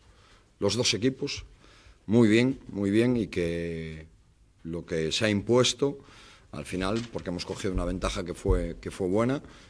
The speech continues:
pero se ha impuesto la, el acierto y la calidad de los jugadores. Creo que es un, ha sido un partido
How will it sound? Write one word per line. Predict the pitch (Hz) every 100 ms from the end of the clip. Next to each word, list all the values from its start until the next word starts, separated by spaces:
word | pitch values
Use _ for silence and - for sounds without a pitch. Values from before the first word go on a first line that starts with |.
| -
pero | - -
se | 107
ha |
impuesto | 98 107 - 135
la, | 110 87 78 78 76 - - - - - - -
el | 85
acierto | - 123 123 139
y |
la | 127
calidad | 104 101
de | 123
los | 123
jugadores. | - 98 85 104 85 80
Creo | - 90
que | 98
es | -
un, | 101 101 95 95 95 95 110 80
ha | 87
sido | 110
un | 92
partido | 98 90 104 98 92